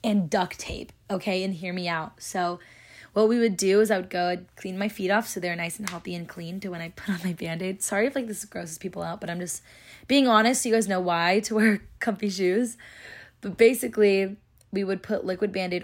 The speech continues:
on my foot, like, on the blister, which burned like hell. I was, like, screaming. And I apologized to everyone. I was like, "Guys, I'm really sorry if I'm, like, literally yelling my lungs out, but this hurts."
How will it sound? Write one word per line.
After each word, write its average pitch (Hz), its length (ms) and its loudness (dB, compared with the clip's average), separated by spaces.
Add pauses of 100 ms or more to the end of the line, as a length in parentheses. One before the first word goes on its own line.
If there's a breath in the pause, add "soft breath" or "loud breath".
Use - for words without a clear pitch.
on 175 160 -6
my 175 120 -6
foot, 165 420 -6
like, - 100 -8
on 180 80 -4
the 175 80 -4
blister, 170 560 -6
which - 260 -10
burned 254 520 2
like 202 160 2
hell. - 560 -2
I 220 60 4
was, 269 100 4
like, 262 120 -2
screaming. 214 920 0 (500 loud breath)
And 247 100 2
I 254 40 4
apologized 240 460 2
to - 100 -2
everyone. 196 200 -2
I - 20 -4
was 185 100 -8
like, 202 120 -10
"Guys, 196 180 -4
I'm 196 140 -6
really 185 160 -2
sorry 196 200 -4
if 175 60 -6
I'm, 175 60 -14
like, 165 220 -14
literally 180 360 -2
yelling 165 240 -6
my 160 120 -10
lungs 165 280 -8
out, 170 120 -10
but - 100 -12
this 180 120 -10
hurts." - 440 -8